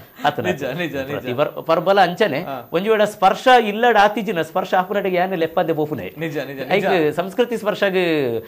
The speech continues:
Speaker 2: ಐಕ್ ಹಂಗು ಬೋಡು ನಿಜ, ಒಡೆಗಲ
Speaker 1: ನಿಜ,
Speaker 2: ಪೋಯಿ.
Speaker 1: ನಿಜ,
Speaker 2: ಹ್ಮ್.
Speaker 1: ನಿಜ ಪಾತೆರ. ತುಳುನಾಡದ ನಮ್ಮ ಸಂಸ್ಕೃತಿ ಆಚಾರ ವಿಚಾರದ ದೊಡ್ಡದಿನ ಇತ್ತೆ, ಆ, ಇತ್ತದ ನಮ್ಮ ಯುವ ಜನತೆ ಮಸ್ತ್ ದೂರ ಪೋಪೆ ಪನ್ಪಂಚಿನ ವಿಚಾರ ಉಂಡು, ನೆತ್ತೊಂಜಿ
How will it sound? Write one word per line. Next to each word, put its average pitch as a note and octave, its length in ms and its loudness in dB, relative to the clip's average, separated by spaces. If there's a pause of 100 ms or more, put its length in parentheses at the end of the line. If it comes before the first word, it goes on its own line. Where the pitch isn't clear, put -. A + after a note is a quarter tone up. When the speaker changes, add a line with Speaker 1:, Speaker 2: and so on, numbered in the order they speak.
(180)
Speaker 2:
ಐಕ್ F3+ 200 0
ಹಂಗು G#3 320 0
ಬೋಡು G#3 200 2
ನಿಜ, C3+ 180 -4
ಒಡೆಗಲ D#3+ 260 2
Speaker 1:
ನಿಜ, C#3+ 100 0
Speaker 2:
ಪೋಯಿ. A2+ 280 -6
Speaker 1:
ನಿಜ, C#3 220 -8
Speaker 2:
ಹ್ಮ್. A2+ 120 -10
Speaker 1:
ನಿಜ F#3 200 -4
ಪಾತೆರ. C3 500 -2
ತುಳುನಾಡದ F#3+ 460 -2
ನಮ್ಮ G3 260 -2
ಸಂಸ್ಕೃತಿ F3+ 500 -8
ಆಚಾರ E3 340 -2
ವಿಚಾರದ D#3+ 380 -6
ದೊಡ್ಡದಿನ F#3 360 -4 (480)
ಇತ್ತೆ, F#3+ 640 -2
ಆ, E3 280 2
ಇತ್ತದ F3 240 -6
ನಮ್ಮ F#3+ 180 -4
ಯುವ F#3 200 -4
ಜನತೆ F#3+ 300 -6
ಮಸ್ತ್ F3 260 -8
ದೂರ B3 180 0
ಪೋಪೆ G#3+ 380 2
ಪನ್ಪಂಚಿನ F#3 340 -6
ವಿಚಾರ F3 400 -2
ಉಂಡು, D#3+ 400 -6
ನೆತ್ತೊಂಜಿ D3+ 760 -6